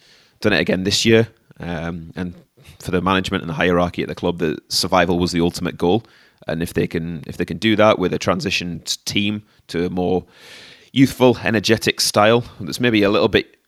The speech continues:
light on experience, apart from one or two individuals, um, but high on kind of potential and work rate, then I think they would definitely, definitely take that.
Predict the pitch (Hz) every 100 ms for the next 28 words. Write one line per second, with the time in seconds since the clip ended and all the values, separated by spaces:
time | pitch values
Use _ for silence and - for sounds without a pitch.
0 | - 107 104 - 98 - - - 107 104
1 | 104 - - - - - - 104 - 95
2 | 101 92 - 107 90 - _ - 101 90
3 | 101 92 90 85 85 - _ - 82 82
4 | 82 92 - _ - - 95 95 92 85
5 | - - 90 - 104 104 - 110 98 90
6 | 85 - - - - - - 104 107 -
7 | 95 - 98 92 87 - _ _ _ _
8 | _ _ - 104 90 _ _ - - -
9 | 92 92 101 90 87 80 - 90 90 87
10 | 85 101 101 - 92